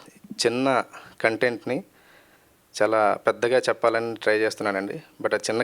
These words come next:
కంటెంటే, కానీ సమాజాన్ని చాలా ఇబ్బంది పెడుతున్న కంటెంట్. So అందరికీ నచ్చుతుందని, అది చూస్తున్నప్పుడు కూడా అందరూ వాళ్ళకి తెలిసిన వాళ్ళని కానీ, వాళ్ళని కానీ చూసుకుంటారని నేను అనుకుంటున్నాను. So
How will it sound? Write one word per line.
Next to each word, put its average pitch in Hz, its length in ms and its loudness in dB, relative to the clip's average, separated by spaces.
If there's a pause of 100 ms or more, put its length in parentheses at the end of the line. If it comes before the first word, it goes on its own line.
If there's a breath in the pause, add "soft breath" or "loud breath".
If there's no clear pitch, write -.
కంటెంటే, 123 400 0 (400)
కానీ 120 300 0 (120)
సమాజాన్ని 113 480 0
చాలా 107 220 2
ఇబ్బంది 107 220 -2
పెడుతున్న 104 380 -2
కంటెంట్. 101 340 -6 (540 loud breath)
So 113 120 0
అందరికీ 113 340 -2
నచ్చుతుందని, 113 640 -2 (100)
అది 107 120 0
చూస్తున్నప్పుడు 123 640 0
కూడా 120 160 2
అందరూ 113 240 2 (640 loud breath)
వాళ్ళకి 113 220 6 (100)
తెలిసిన 117 260 0
వాళ్ళని 120 300 2
కానీ, 110 160 0 (100)
వాళ్ళని 110 280 2
కానీ 107 220 -2
చూసుకుంటారని 110 640 0
నేను 95 160 0 (100)
అనుకుంటున్నాను. 101 540 -4 (720 soft breath)
So 107 100 0